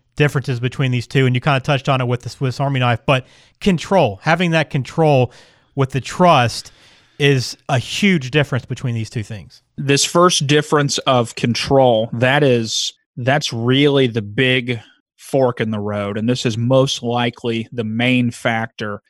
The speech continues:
Speaker 2: in determining which option makes sense for the vast majority of families. And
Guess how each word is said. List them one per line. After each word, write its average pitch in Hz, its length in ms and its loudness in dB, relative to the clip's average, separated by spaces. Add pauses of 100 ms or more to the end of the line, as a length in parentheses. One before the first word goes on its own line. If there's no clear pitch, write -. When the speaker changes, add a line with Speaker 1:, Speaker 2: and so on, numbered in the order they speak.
(140)
Speaker 2:
in 110 100 -6
determining 113 640 -2
which 113 260 -6
option 110 440 -6
makes 104 280 -10
sense 101 300 -10
for - 140 -18
the 101 100 -12
vast 110 420 -6
majority 101 460 -8
of 95 80 -16
families. 95 640 -14 (560)
And 123 560 -2